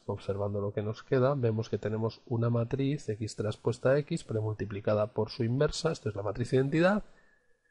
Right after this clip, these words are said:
y obtenemos el resultado final que dice que la esperanza del vector B es igual a beta. Lo cual nos dice que como nosotros usamos B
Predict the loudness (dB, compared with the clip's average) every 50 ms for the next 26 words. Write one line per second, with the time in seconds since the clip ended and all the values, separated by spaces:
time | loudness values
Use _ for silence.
0 | _ _ _ _ _ _ _ _ -4 0 2 2 2 2 2 2 2 0 0 -2
1 | -2 -2 -2 -2 -2 2 4 4 4 4 4 2 2 4 4 2 2 0 -2 -6
2 | _ -20 -20 _ 0 2 4 4 4 4 4 2 2 0 0 -2 -8 -16 -20 -20
3 | -20 -20 _ _ _ _ _ _ _ _ _ _ _ _ -20 -20 -20 -20 -2 4
4 | 6 8 8 8 6 6 4 6 6 6 6 6 6 8 8 6 4 4 4 4
5 | 6 6 6 4 2 0 -8 -16 -20 -20 _ _ _ _ 0 0 2 4 4 6
6 | 6 6 4 2 -2 -4 -6 -8 -12 -12 -14 -18 -20 -20 -20 _ _ _ _ _
7 | _ _ _ _ _ _ -14 -6 -2 0 2 4 6 6 6 6 4 4 2 2
8 | 2 4 2 2 2 0 -6 -14 -20 -20 _ _ _ _ _ _ _ _ -6 -4
9 | -4 -2 0 -2 -2 -2 -2 -4 -6 -6 -4 -4 -4 -2 0 0 2 2 4 4
10 | 4 2 2 2 4 4 4 4 2